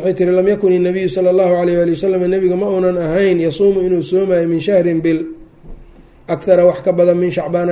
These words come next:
Shacbaan. Nabigu ma ahayn inuu bil soomaayo ka badan Shacbaan. فإنه كان يصوم شعبان، Shacbaan buu soomi jiray kullahu dhammaantiis.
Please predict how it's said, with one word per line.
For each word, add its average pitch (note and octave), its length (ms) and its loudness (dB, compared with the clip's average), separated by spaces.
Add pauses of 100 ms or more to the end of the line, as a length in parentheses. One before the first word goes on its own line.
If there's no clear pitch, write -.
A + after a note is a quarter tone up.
Shacbaan. E3+ 400 -4 (180)
Nabigu F3+ 320 -2
ma F#3 140 -4
ahayn E3+ 320 -6
inuu F3 140 -4
bil F#3 260 -4
soomaayo E3+ 580 -4
ka G3+ 120 -4
badan F3+ 280 -2
Shacbaan. C#3 420 -8 (1200)
فإنه A3 340 2
كان G#3 220 4
يصوم G3 400 0
شعبان، F3 440 0
Shacbaan F3+ 380 0
buu F3 140 2
soomi F#3 340 0
jiray E3 240 -2
kullahu A3+ 400 2
dhammaantiis. D#3 640 -6